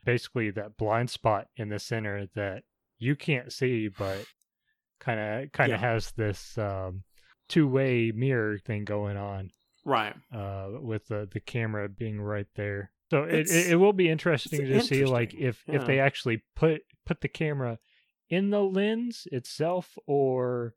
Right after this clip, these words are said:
Speaker 2: Yeah.
Speaker 1: if it'll, if the camera will be sandwiched in between the lens and the display, or if they even find some way to possibly change the, the display itself,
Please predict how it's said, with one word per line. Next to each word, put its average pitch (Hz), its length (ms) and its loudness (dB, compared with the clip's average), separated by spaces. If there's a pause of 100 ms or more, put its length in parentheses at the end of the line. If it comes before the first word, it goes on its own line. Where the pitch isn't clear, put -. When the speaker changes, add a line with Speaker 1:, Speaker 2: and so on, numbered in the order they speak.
Speaker 2:
Yeah. 117 300 -2
Speaker 1:
if 123 160 -2
it'll, 123 400 0 (180)
if 131 160 -2
the 120 120 -4
camera 123 420 0
will 113 160 0
be 107 320 0
sandwiched 113 800 -4
in 117 220 -4
between 113 560 -4
the 107 80 -2
lens 113 640 -4
and 104 600 -10 (160)
the 104 420 -8
display, 135 720 0
or 117 500 -2 (160)
if 131 260 -2
they 139 200 2
even 151 920 0 (140)
find 143 320 0
some 143 240 2
way 143 260 0
to 135 560 -2
possibly 120 800 -2 (260)
change 131 460 0
the, 113 420 2
the 123 100 2
display 120 580 0
itself, 120 520 0